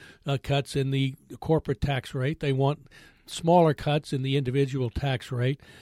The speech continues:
They want some kind of a system that will attract all that,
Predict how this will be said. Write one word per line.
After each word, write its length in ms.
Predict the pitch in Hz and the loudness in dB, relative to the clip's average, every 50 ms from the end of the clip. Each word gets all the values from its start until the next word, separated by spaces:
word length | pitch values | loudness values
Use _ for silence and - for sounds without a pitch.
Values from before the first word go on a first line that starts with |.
| - _ _ - | -20 _ _ 0
They 100 | 143 143 | 2 2
want 260 | 139 139 143 143 - | 4 4 2 2 0
some 200 | - 165 160 147 | -2 -2 -2 0
kind 220 | - 160 160 143 | 0 2 2 2
of 60 | 139 | 2
a 60 | 135 123 | 0 -2
system 460 | - - 170 151 - - 156 143 131 127 | -2 -2 -2 -2 -2 -2 -2 0 0 0
that 140 | 139 139 | -2 0
will 200 | 135 135 135 127 | 0 -2 -2 -2
attract 460 | 120 - - - 165 156 147 - _ 147 | -6 -10 -10 -10 -8 -8 -8 -12 _ -12
all 220 | 143 143 147 147 | -8 -8 -8 -6
that, 220 | 131 135 135 127 | -6 -8 -8 -10